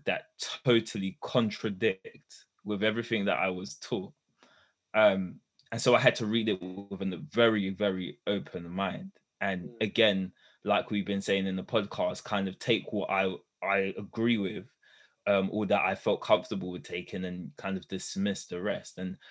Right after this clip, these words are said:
Speaker 1: that was a really interesting book for me to read just because of how much it challenged my mind in terms of the,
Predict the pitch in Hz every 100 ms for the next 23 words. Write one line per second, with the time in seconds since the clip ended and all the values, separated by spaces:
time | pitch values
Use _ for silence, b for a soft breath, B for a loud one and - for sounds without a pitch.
0 | B B - 110 117 110 110 110 98 107
1 | 101 101 - 98 101 - 95 95 92 101
2 | 92 104 - 110 - 120 104 117 104 90
3 | - - 120 104 98 92 87 92 90 98
4 | 101 92 87 90 95 95 90 90 80 87